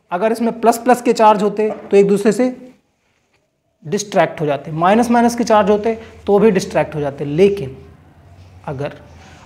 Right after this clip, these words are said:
अलग-अलग चार्ज हैं तो दोनों अट्रैक्ट हो जाते हैं। तो वही यहाँ पर हुआ है चार्ज का खेल, कि ये मैंने जो पूरा बताया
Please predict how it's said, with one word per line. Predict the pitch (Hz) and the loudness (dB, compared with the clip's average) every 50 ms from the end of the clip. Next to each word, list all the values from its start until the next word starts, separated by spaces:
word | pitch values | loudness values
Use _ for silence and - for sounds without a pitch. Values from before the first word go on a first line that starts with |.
| - - | -2 2
अलग-अलग | 170 190 226 247 247 247 240 233 240 | 4 4 4 4 4 2 0 0 -2
चार्ज | - 196 165 156 151 147 | -2 -2 -2 -2 -4 -8
हैं | 170 175 | -10 -12
तो | - 170 | -12 -10
दोनों | 139 147 147 147 175 226 - - | -8 -8 -8 -8 -8 -10 -12 -16
अट्रैक्ट | 156 - - - - 170 156 147 139 - - | -18 -18 -10 -6 -4 -2 -2 -2 -2 -4 -6
हो | 160 | -8
जाते | 147 143 139 - - - | -8 -8 -10 -12 -14 -16
हैं। | - - - - - - - - - | -16 -16 -16 -16 -16 -20 -20 -18 -14
तो | 156 | -10
वही | 135 147 139 160 220 226 | -8 -6 -2 0 2 2
यहाँ | 214 202 185 | 2 0 0
पर | - 185 175 | -2 -2 -2
हुआ | 165 160 165 165 | -2 -2 -2 -2
है | 165 | -2
चार्ज | 165 - 156 151 156 143 | -2 -2 -2 -2 -2 -4
का | - 151 143 | -6 -8 -8
खेल, | - - 156 147 156 151 - - - - - - - - - | -8 -8 -8 -8 -8 -10 -12 -16 -18 -16 -16 -16 -16 -14 -12
कि | 180 175 208 202 - - - - _ _ _ _ _ _ _ _ _ 170 | -10 -10 -10 -12 -14 -20 -20 -20 _ _ _ _ _ _ _ _ _ -16
ये | 165 | -14
मैंने | 160 156 151 151 147 | -12 -12 -12 -12 -12
जो | 147 | -14
पूरा | 147 - 151 156 160 147 | -14 -12 -10 -8 -8 -8
बताया | 151 - 160 160 160 156 | -6 -4 -2 -2 -2 -2